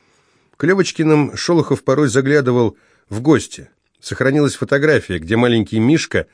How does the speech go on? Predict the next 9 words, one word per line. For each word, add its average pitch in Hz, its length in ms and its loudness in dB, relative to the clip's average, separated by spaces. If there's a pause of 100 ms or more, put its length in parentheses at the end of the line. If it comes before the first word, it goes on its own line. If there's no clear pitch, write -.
(300)
с - 100 -20
тремя 123 300 0
детьми 113 320 0
купца 135 600 -2
стоит 123 440 -2
на 107 140 0
том 120 180 0
самом 110 360 0
крыльце, 117 540 -2